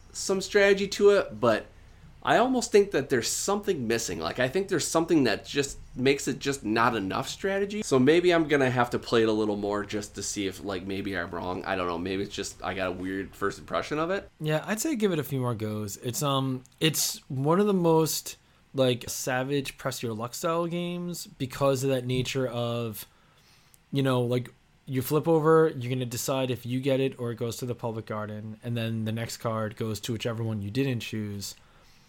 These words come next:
Speaker 2: And, like, when you're doing the planting, you can pull from both your garden and the public garden. So it's kinda like,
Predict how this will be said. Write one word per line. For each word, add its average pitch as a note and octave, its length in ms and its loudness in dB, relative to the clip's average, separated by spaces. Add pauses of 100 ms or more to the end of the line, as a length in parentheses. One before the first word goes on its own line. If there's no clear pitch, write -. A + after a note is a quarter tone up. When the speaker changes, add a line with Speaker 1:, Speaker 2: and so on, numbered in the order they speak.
(600)
Speaker 2:
And, B2+ 440 2 (120)
like, C3+ 200 4
when C3+ 120 2
you're C3 100 2
doing D3 320 4
the C#3 80 0
planting, F3+ 580 2
you B2+ 120 2
can B2+ 160 0
pull F#3 420 2
from C#3+ 240 -2
both C3 260 2
your C3+ 220 4
garden C3+ 460 4
and A#2+ 280 -2
the A2+ 60 -2
public A2 320 -6
garden. G2 320 -8 (1040)
So D3+ 240 6
it's C3 80 4
kinda G3+ 220 6
like, C#3 380 6